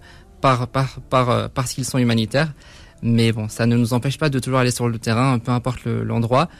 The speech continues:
On essaye tant qu'on peut, euh, tant, tant qu'on peut aider, qu'on peut vraiment assister, on le fait. Euh, après, voilà, il y a des endroits comme, comme je disais, comme la Somalie, où ça reste quand même, euh, euh,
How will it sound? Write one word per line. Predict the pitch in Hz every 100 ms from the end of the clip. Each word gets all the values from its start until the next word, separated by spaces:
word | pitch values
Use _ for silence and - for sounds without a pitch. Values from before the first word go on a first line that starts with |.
| - -
On | 117 117
essaye | 117 147 139
tant | 135
qu'on | 135 123
peut, | 131 131
euh, | 117
tant, | 110 123 117
tant | 131
qu'on | 135
peut | 123 123
aider, | 123 135
qu'on | 127 117
peut | 123
vraiment | 117 113 127
assister, | - 127 123 - 147 175 - - -
on | 123
le | 120
fait. | 117 113 - - - -
Euh, | 104 107
après, | - 117
voilà, | 110
il | 113
y |
a |
des | 113 117
endroits | 113 127
comme, | 123 113 110
comme | - 117
je |
disais, | 117 120
comme | 117
la | 113
Somalie, | 117 117 117 123 127
où | 113
ça | -
reste | 117 -
quand | 117
même, | 117
euh, | 117 117 - - - _ -
euh, | 117